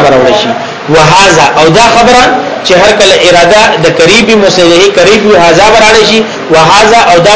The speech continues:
مطلب زائد، دا زائد دی، على اصل المراد الذي، په اصل مراد باندې، په اصل مراد باندې، په اصل وجه باندې سره زائد دی. دا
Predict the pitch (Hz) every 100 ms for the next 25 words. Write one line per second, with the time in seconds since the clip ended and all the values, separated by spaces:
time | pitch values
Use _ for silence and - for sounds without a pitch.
0 | 214 208 202 156 208 214 190 170 156 175
1 | 147 151 220 180 147 - - - 151 160
2 | 156 190 175 156 151 170 170 214 170 156
3 | 214 226 - - 160 160 170 175 147 147
4 | 143 127 127 123 117 117 110 107 113 -
5 | - - - - - - - 156 190 202
6 | 180 170 202 196 196 175 180 170 185 185
7 | 175 170 190 190 214 - - - - 147
8 | 127 120 110 110 - - - - - -
9 | - - - - - - - - - -
10 | - - - 165